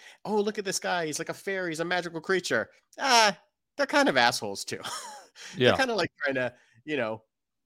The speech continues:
Speaker 1: they're always trying to trick you. They're not necessarily the best. They're, um, but, oh, they're, they look,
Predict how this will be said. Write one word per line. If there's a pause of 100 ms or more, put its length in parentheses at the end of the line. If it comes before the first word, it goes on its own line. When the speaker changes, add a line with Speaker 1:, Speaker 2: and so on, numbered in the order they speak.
Speaker 1:
they're
always
trying
to
trick
you. (360)
They're
not
necessarily
the
best.
They're,
um, (680)
but,
oh,
they're, (120)
they
look,